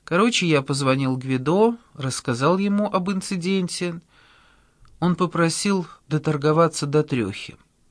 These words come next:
Но я перевыполнил план. Еле ноги унесли из этого Сургута. Там ведь ещё публика осталась недовольна.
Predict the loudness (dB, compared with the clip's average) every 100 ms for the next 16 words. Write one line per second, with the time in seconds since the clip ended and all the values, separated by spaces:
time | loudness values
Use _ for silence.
0 | _ -20 -20 -20 -6 0 2 2 4 4
1 | 2 0 _ 0 2 2 0 0 0 0
2 | -2 -2 -2 -2 -4 -10 _ _ _ _
3 | _ _ _ _ _ _ _ _ _ _
4 | 4 6 8 8 6 6 4 4 2 0
5 | 0 2 2 0 -2 -4 -4 -4 -4 -6
6 | -6 -12 -14 _ _ _ _ _ _ _
7 | _ _ 0 2 2 2 0 2 0 0
8 | -2 0 -2 0 -2 -2 -2 0 -2 -4
9 | -2 0 0 -2 -4 -6 -12